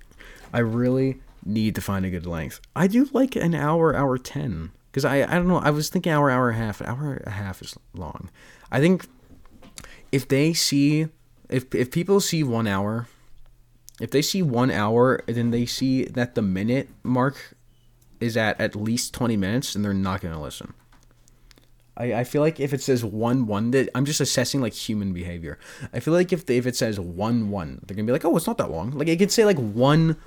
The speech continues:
one six, so, like, an hour sixteen. They'll be like, "Oh, it's not, it's not that long." But then if it says an hour, an hour twenty, if four minutes longer, if it's one two, no, way too long.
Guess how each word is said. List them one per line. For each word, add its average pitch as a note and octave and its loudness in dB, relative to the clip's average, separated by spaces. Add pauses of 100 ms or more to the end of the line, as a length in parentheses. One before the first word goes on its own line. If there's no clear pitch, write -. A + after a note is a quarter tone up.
(140)
one B2+ 4
six, - 0
so, A2+ 0
like, G#2 2
an G#2+ 2
hour B2 4
sixteen. G#2 -2
They'll - -10
be - -2
like, - -4
"Oh, C4 2
it's C#4 -2
not, A#2+ 2
it's G2+ -4
not - -6
that - -8
long." C#3 -8 (680)
But C#3 6
then E3+ 6
if F#3 6
it D3+ 4
says C#3 2
an B2 4
hour, C#3 4
an D3 6
hour G#3 8
twenty, G2+ 4
if D#2+ -6
four A3 12
minutes G3+ 6
longer, A2 0
if B2+ 4
it's B2+ 4
one E3 8
two, F#2+ 4
no, A#2+ 2
way A2+ -2
too G#2+ -6
long. D2+ -10